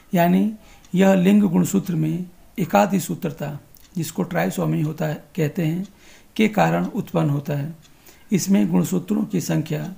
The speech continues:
फ़ोर्टी फ़ोर प्लस एक्स एक्स वाई, यानी फ़ोर्टी सेवन गुणसूत्रों के कारण होता है, और इस विकार में, यानी क्लाइनफेल्टर सिंड्रोम में, टोटल गुणसूत्रों की संख्या एक बढ़ जाती है।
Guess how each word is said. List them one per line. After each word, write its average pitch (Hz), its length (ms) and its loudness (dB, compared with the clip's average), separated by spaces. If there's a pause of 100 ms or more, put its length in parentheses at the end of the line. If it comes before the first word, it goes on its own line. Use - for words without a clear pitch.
(360)
फ़ोर्टी 196 420 0
फ़ोर 160 420 -2 (200)
प्लस 180 400 -2 (160)
एक्स - 380 -4 (140)
एक्स 180 320 -4
वाई, 156 380 0 (480)
यानी 170 400 2 (440)
फ़ोर्टी 185 320 0
सेवन 175 400 0
गुणसूत्रों 170 640 -2 (520)
के 185 100 0
कारण 160 320 2
होता 151 260 -2
है, 165 240 -4 (360)
और 185 160 2
इस - 360 -2 (680)
विकार 180 380 2
में, 190 240 0
यानी 160 240 -2
क्लाइनफेल्टर 160 640 -2
सिंड्रोम 147 380 -4
में, 156 260 -4 (500)
टोटल 190 320 0
गुणसूत्रों 170 560 -2
की 156 120 -6
संख्या 151 460 -8 (160)
एक 165 260 -6
बढ़ 170 140 -4
जाती 170 360 -4
है। 175 220 -8